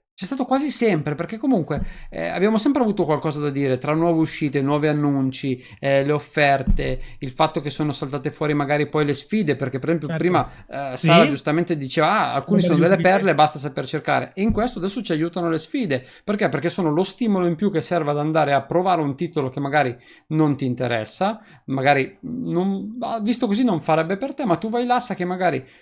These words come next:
Speaker 1: ci giochi quelle due ore, ti guadagni i tuoi crediti che poi potrai convertire in, eh, i, i tuoi punti, scusate, che potrai convertire in credito,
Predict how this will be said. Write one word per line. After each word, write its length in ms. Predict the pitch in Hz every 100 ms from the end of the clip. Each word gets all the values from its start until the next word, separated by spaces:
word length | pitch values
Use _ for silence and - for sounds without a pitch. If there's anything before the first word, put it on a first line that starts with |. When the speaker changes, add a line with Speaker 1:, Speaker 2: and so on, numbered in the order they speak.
| _
Speaker 1:
ci 140 | -
giochi 260 | 196 214 -
quelle 220 | 147 175
due 140 | 175 208
ore, 240 | 214 233
ti 140 | 220 151
guadagni 380 | 156 160 156 143
i 40 |
tuoi 180 | 165 156
crediti 440 | 170 175 147 127
che 140 | 139 139
poi 200 | 180 131
potrai 340 | 139 139 143
convertire 680 | 135 143 139 127 - 156 139
in, 180 | 123 120
eh, 300 | 117 110 113 _ _ _ _ _ 165
i, 140 | 202 151
i 120 | 160
tuoi 220 | 160 180
punti, 320 | 175 180 135 131
scusate, 400 | - 139 143 117
che 80 |
potrai 280 | 120 139 147
convertire 460 | 147 143 135 160 139
in 120 | 131
credito, 640 | 131 151 135 190 294 339